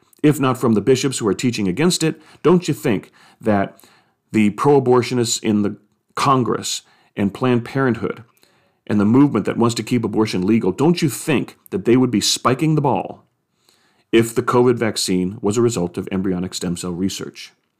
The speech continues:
They would be touting that. They would be saying, "This is why abortion saves the lives of children." You can just hear how they'd say it. If this was truly the result of research done on aborted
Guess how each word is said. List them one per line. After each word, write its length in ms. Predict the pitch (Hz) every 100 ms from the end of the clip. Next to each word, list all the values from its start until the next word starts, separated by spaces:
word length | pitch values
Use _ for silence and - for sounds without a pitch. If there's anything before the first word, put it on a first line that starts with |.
| _ _ _ _
They 140 | - 127
would 200 | 135 120
be 340 | 117 120 117 - -
touting 440 | - 120 120 95
that. 200 | - -
They 160 | 107 127
would 240 | 123 113
be 140 | 113
saying, 460 | 110 123 123 101 98
"This 200 | 120 -
is 120 | 107
why 140 | 110 104
abortion 520 | 98 110 110 101 101 -
saves 440 | - - 113 113
the 100 | 117
lives 340 | 104 95 107 113
of 120 | 98
children." 500 | - 175 185 131 98
You 100 | 139
can 100 | 139
just 160 | 131 -
hear 200 | 180 139
how 160 | 117
they'd 200 | 107 117
say 260 | - 151 208
it. 200 | - - _ - - _ _ _ _ _ _ _ _ _ _ _ _ _ _ _
If 180 | 135 131
this 180 | 135 127
was 400 | 117 110 110 113
truly 420 | - - 185 123
the 120 | 101
result 520 | 95 101 104 87 - - _ _ _ -
of 140 | 101
research 520 | 120 127 135 123 -
done 420 | 110 95 92 107 _ _
on 100 | 104
aborted 600 | 98 104 110 110 90 110